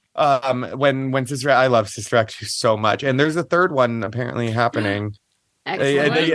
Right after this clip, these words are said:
Speaker 1: they,
Speaker 3: which one has
Speaker 1: it,
Speaker 3: Jennifer Love Hewitt?
Speaker 2: Second
Speaker 1: the
Speaker 2: one.
Speaker 1: second one.
Speaker 3: That's the best one. Okay. Anyway.
Speaker 1: Uh, well,
Speaker 3: <laughs>
Speaker 1: that's, well, that's why I need it to be Sister Act two and Night of the Demons crossover universe, because that's the one where they're at the high school in Sister Act two.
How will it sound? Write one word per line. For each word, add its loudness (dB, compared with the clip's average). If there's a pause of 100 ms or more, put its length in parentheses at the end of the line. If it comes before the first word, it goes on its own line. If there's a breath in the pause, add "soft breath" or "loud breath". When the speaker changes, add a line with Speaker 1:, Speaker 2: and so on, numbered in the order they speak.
(100)
Speaker 1:
they, -2
Speaker 3:
which 0
one -2
has 0
Speaker 1:
it, -16
Speaker 3:
Jennifer -4
Love -2
Hewitt? -2 (680)
Speaker 2:
Second -10
Speaker 1:
the 0
Speaker 2:
one. -2
Speaker 1:
second 2
one. 2
Speaker 3:
That's -10
the -10
best -10
one. -20 (160)
Okay. -12 (120)
Anyway. -2
Speaker 1:
Uh, 4
well, 2 (420)
Speaker 3:
<laughs> -2
Speaker 1:
that's, 2
well, 4
that's 2
why 4
I 4
need 4
it 2
to -8
be 0
Sister -2
Act 2
two 2 (300 loud breath)
and 4
Night 2
of 0
the -2
Demons 0
crossover 2
universe, -2 (260 loud breath)
because 2
that's 0
the 0
one 2
where 2
they're 4
at 2
the -4
high 2
school -4
in -8
Sister -4
Act 0
two. -4